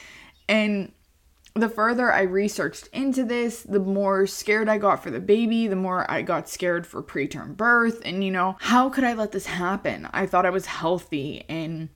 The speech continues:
what is wrong with me? And just beating myself up, feeling major imposter syndrome. The normal range is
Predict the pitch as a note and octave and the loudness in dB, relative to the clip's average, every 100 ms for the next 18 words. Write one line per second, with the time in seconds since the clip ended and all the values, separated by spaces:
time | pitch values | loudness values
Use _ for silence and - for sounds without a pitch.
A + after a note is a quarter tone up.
0 | _ F#3 F3 G3 - F3 E3 D#3+ F#3 F#3+ | _ -6 4 4 4 -2 -4 -2 0 0
1 | E3 - F2+ F2 - F#3 F3 D#3+ - - | -2 -8 -12 -10 -8 -8 -8 -10 -12 -6
2 | G3 G3 G3 E3 - D#3+ D#3 C#3 - - | -2 0 0 -2 -4 -4 -2 -4 -4 -8
3 | D#3 D#3+ D3 F3 F#3 F#3 F3+ E3 A3+ - | -8 -8 -8 -4 -2 0 0 -2 -2 -6
4 | B2 C3 - - - G2 D3+ D3 F3+ G3 | -6 -8 -8 -10 -10 -10 -8 -6 -4 -6
5 | _ - - - _ - F#3 G#3 G3 G3+ | _ -20 -20 -20 _ -6 2 4 4 2
6 | G#3+ G3 D#3+ D#3+ D#3+ F3+ F3+ G3 E3 E3 | 4 2 0 -4 -4 -6 -6 -6 -4 -2
7 | D#3+ D#3+ | -2 -4